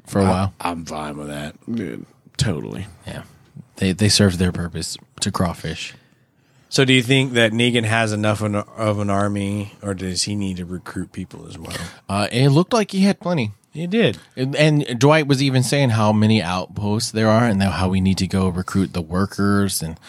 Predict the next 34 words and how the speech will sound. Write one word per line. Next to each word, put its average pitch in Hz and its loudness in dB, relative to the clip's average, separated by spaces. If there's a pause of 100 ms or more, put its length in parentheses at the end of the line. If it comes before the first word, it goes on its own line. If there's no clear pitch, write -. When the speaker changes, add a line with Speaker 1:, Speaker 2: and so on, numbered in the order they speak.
Speaker 2:
Mm-hmm. 90 -8 (200)
Speaker 1:
I 120 4
think 143 2
he's 131 4
got 110 -6
plenty 71 -6
of 65 -10
people. - -10
Speaker 2:
I 190 0
think 156 4
so, 95 0
too. 135 -4
Speaker 3:
Yeah. 107 -4 (640)
Speaker 2:
And 151 4
it - 6
doesn't 165 4
appear 123 4
that 104 2
Negan 110 0
has 98 2
any 98 2
inkling 98 0
that 87 -2
Dwight 92 2
has, 87 -2
uh, 80 -4 (1700)
Speaker 3:
Right. - 2 (360)
Speaker 2:
you 104 2
know, 80 -4 (360)
s- - 0 (480)
Speaker 1:
Turned. 95 -8
Speaker 2:
backstabbed 98 2
him. 90 -6
Speaker 1:
Yeah. 76 -4